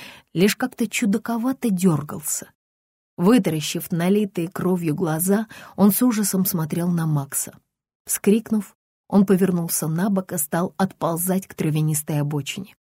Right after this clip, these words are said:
"Э, нет, нет!" Макс положил камень на дорогу, схватил мужчину за ногу и потащил его назад.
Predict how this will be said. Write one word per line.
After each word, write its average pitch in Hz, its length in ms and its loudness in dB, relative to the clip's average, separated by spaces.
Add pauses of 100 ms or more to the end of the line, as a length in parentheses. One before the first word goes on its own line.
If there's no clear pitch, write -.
(120)
"Э, 208 420 6
нет, 196 680 6
нет!" 175 800 4 (420)
Макс 196 340 0
положил 180 460 0
камень 165 380 0
на 156 120 0
дорогу, 175 420 0
схватил 165 440 -2
мужчину 160 440 -2
за 180 220 2
ногу 196 280 0 (280)
и 175 120 2
потащил 208 440 4
его 190 120 6
назад. 156 480 0